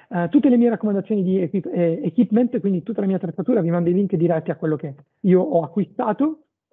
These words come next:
e, mm, e, e infine i nomi delle app che, eh, che vi ho menzionato. Ragazzi, per assicurarvi che non mi dimentichi, come capita alle volte che io non ho le mail di tutti, quindi magari, eh, qualcuno si perde,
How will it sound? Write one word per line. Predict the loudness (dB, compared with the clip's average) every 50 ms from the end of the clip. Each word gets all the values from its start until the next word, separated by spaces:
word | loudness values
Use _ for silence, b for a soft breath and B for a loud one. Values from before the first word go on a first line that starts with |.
| _ _ _ _
e, | -4 0 2 2 2 2 0 0 -2 -2
mm, | 0 0 0 0 0 0 -2 -2 0
e, | 2
e | 2 2 2 2 0 0
infine | 0 0 0 0 0 0
i | 2
nomi | 2 0 0 0
delle | 0 0 0
app | 0 0 -2 -4 -4
che, | -2 -2 -2 -2 -4 b b b b b
eh, | -8 -6 -6 -4
che | -2 -2 0
vi | 0 0
ho | 0
menzionato. | 0 -2 -4 -6 -8 -8 -8 -8 -8 -8 -8 -8 -2
Ragazzi, | 0 2 2 2 2 0 -2 0
per | 2 2 2
assicurarvi | 2 0 -2 -2 0 2 2 2 2 2
che | 2 2
non | 0 0
mi | 0 0
dimentichi, | 0 -2 -2 -2 -2 -4 -6 -6 -10 _ -4
come | -2 -2 -2
capita | -2 -2 -2 -2 -2 -2
alle | 0 2
volte | 2 2 0 0 0
che | 0 0
io | 0 0 -2 -4 b b b b b
non | -2 0 2
ho | 2 2
le | 2 2
mail | 0 0 -2
di | -2 -2
tutti, | -2 -4 -4 -4 -2
quindi | -2 0 0 0
magari, | -2 0 0 2 2 2 2 0 b b b b b _
eh, | -6 -4 -4 -2 -2
qualcuno | -2 -2 0 0 0 0
si | 0 -2
perde, | -4 -2 -2 -2 -2 -2 -2 -2 -2 -4